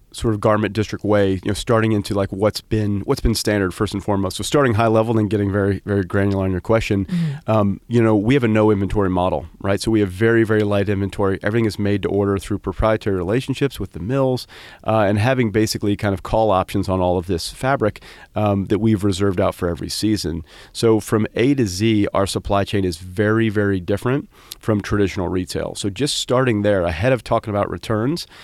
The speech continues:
Speaker 1: um, we're in a very different situation from a core business perspective. So that's really intriguing because in today's wholesale retail model, um, a lot of the headwinds are because of excess inventory, not knowing what to sell.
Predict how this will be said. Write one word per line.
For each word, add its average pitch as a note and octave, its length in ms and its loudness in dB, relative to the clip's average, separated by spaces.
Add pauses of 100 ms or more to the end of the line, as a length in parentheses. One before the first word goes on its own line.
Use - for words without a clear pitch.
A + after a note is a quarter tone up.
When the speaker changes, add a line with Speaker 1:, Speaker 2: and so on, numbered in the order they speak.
(240)
Speaker 1:
um, G#2+ 160 0
we're A#2 120 4
in A#2 60 2
a G#2 60 2
very A2+ 420 2
different G#2+ 360 -4
situation G2 180 -2 (380)
from G#2+ 280 -2
a F#2 240 0 (320)
core A2+ 280 2
business G2 380 -4
perspective. - 580 -8
So - 100 -8
that's B2+ 300 2 (360)
really A#2+ 320 4
intriguing A2 480 0
because A2 320 0
in G2+ 240 0 (140)
today's G#2 380 0
wholesale F#2+ 380 -2
retail C3 420 0
model, A#2 380 2 (300)
um, G#2+ 300 0
a G#2 140 0
lot A2 300 2
of A2+ 140 -2
the G#2+ 120 2
headwinds G#2+ 440 2
are G2 200 2
because F#2+ 480 -4
of F#2+ 120 -6
excess F2+ 320 -6
inventory, A2 540 -2 (300)
not G#2 220 2
knowing G2+ 220 2
what F#2+ 140 -2
to - 60 -8
sell. A#2 380 2